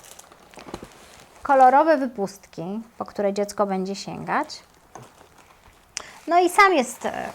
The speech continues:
uszyty z całego barwnego materiału. Ta kolorowa zabawka, e,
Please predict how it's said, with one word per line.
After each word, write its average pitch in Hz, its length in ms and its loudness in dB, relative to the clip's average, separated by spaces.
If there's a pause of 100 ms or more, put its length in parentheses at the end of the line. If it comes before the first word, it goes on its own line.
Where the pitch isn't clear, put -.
uszyty 254 400 -2
z 226 80 -10
całego 226 480 2
barwnego 220 680 2 (320)
materiału. 196 680 -2 (1160)
Ta 240 80 2
kolorowa 277 520 6
zabawka, 208 680 0 (520)
e, 196 580 0